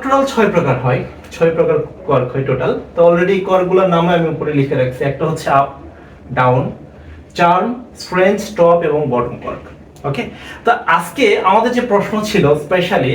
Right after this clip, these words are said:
প্রশ্নটা হচ্ছে নিউট্রন, আহ, প্রোটন এবং ইলেকট্রন এদের চার্জগুলো কেন ভিন্ন হয়? অর্থাৎ নিউট্রনের চার্জ শূন্য, এটা পজিটিভ এবং এটা নেগেটিভ হয় কেন? এটা জানার জন্য আমাদের actually ছয় ধরনের কোয়ার্ক এবং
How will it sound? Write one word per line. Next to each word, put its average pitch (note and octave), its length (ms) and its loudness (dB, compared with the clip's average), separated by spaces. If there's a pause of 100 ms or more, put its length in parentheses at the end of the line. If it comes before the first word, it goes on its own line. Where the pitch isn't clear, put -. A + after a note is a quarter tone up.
(140)
প্রশ্নটা G3+ 360 0
হচ্ছে G#3 240 0 (560)
নিউট্রন, G#3+ 420 2
আহ, - 880 -2
প্রোটন G3+ 320 2
এবং G3 180 0
ইলেকট্রন F3+ 380 2
এদের F#3 220 0
চার্জগুলো G3 460 2 (140)
কেন F#3 120 0 (160)
ভিন্ন D3+ 160 2 (120)
হয়? B2+ 180 -2 (120)
অর্থাৎ E3+ 300 0
নিউট্রনের F3+ 340 -2
চার্জ F3+ 140 2 (100)
শূন্য, F3+ 240 -2 (440)
এটা E3 120 -6 (100)
পজিটিভ E3 380 0
এবং E3 140 -4
এটা D3 160 -4
নেগেটিভ C3+ 300 -2
হয় D#3+ 180 -6
কেন? C#3 120 -2 (720)
এটা D#4 160 2 (100)
জানার G3+ 300 4
জন্য - 140 2 (140)
আমাদের F#3 280 0
actually G3+ 400 0
ছয় G3+ 220 0
ধরনের G3+ 320 2
কোয়ার্ক F3 280 2
এবং E3+ 100 -4